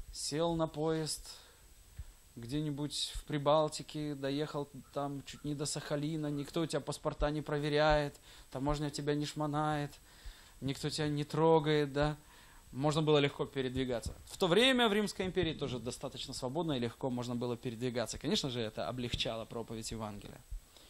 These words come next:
Третье, напишите. Улучшение коммуникаций, построение дорог между городами. Улучшение коммуникаций построения дорог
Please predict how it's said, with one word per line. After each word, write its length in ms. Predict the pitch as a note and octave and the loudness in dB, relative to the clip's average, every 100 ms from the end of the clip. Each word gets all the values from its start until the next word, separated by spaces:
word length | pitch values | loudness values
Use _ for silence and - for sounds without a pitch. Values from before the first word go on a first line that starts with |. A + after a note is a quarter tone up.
| - - - - - | -20 -20 -20 -20 -8
Третье, 580 | - F3+ A#3+ A#3+ B3 A#3 | 4 8 8 8 6 6
напишите. 680 | A3+ A3 G#3+ - G#3+ - F#3 - - - - - - - - - | 6 4 4 4 4 2 0 -2 -20 -20 -20 -20 -20 -20 -10 4
Улучшение 800 | A3+ G#3+ - - C4 A#3+ A3+ | 6 8 10 10 8 8 8
коммуникаций, 840 | G#3+ A#3 G#3+ A3 G#3+ F#3 D3 C3 A2 - - - - - | 8 8 8 8 12 12 12 4 0 -8 -20 -20 -20 6
построение 680 | G3 F#3+ - F#3 G3 F#3+ F3 | 8 8 8 8 8 6 8
дорог 420 | F3 G3 E3+ - | 8 8 6 2
между 320 | C3+ B2+ B2 | -2 -2 -2
городами. 480 | A#2 C3 C3+ A#2+ F#2 - - - - - - | 0 0 2 -2 -4 -16 -20 -20 -20 -20 -6
Улучшение 720 | F#3 G3 F#3 - B3 B3 G#3+ G3+ | 2 6 6 6 8 8 6 4
коммуникаций 1040 | - G3+ F#3+ F#3 - A#3+ F#3 - C#3+ A#2 - - - - | 6 8 8 6 4 2 2 2 -2 -4 -8 -14 -14 -6
построения 720 | - D#3 - E3 E3+ F3 D3+ | 2 2 4 4 6 6 4
дорог 520 | C3+ C#3 C#3+ F#3+ G#3+ | 8 10 10 8 8